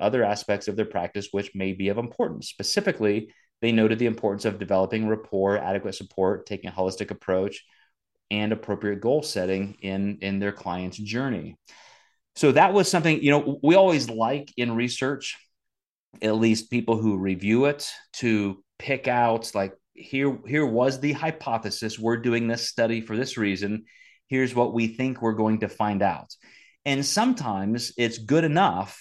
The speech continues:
for a study to say, "Yes, we confirmed that. That's what we thought we'd find.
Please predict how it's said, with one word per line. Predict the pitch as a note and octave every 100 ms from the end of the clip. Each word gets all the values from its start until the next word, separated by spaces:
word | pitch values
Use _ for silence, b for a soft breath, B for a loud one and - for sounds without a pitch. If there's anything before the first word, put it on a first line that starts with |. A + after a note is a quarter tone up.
| -
for | A2+ A2
a | A2
study | - D3 C#3+
to | C#3 A#2+
say, | B2+
"Yes, | B2 D3+ A2 -
we | A#2
confirmed | A#2 A2+ B2 A2+ F#2
that. | D2 - - _ _ _ _
That's | G2+ G2+
what | G2+ F#2
we | F2+
thought | B2+ B2+
we'd | B2+ A2+
find. | C#3 B2 A#2+ A#2+